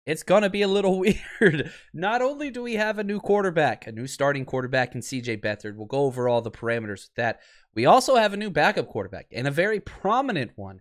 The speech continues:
at least in prestige and <laughs> draft capital and name recognition here in California. That is Josh Rosen, and we are gonna be seeing some clips, some highlight film from Josh Roman. I'm gonna, Rosen. I'm gonna go over my draft profile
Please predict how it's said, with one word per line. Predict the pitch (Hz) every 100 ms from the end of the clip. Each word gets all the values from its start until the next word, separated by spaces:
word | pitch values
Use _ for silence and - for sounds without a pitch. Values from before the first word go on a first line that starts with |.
| 90
at | 113
least | 139 196 190 - _ _ -
in | 131 131
prestige | 127 - 202 202 208 180
and | 202 135 139
<laughs> |
draft | 139 185 170 185 -
capital | 165 160 160 147 143 - -
and | 139 147
name | 170 175
recognition | 170 165 156 139 151 - 156
here | 156
in | 156
California. | 139 170 151 175 180 120 - - -
That | 123 240
is | 330 320
Josh | - 226 254 170
Rosen, | 180 233 165 98 _
and | - 143 147 143 123
we | 135 240
are | 269
gonna | 226 208
be | 180 175
seeing | - 170 143
some | 120
clips, | 110 - 214 220 - - _
some | - 127
highlight | 156 196 196 185
film | - 190 185
from | 170
Josh | 160 180 170
Roman. | 185 185 175
I'm | 139
gonna, | 135 110 -
Rosen. | 107 160 165 175
I'm | 147
gonna | 143
go | 135 139
over | 135 139
my | 120 110 104 - - - -
draft | 117 135 170 190 -
profile | - 170 190 - 175 185 190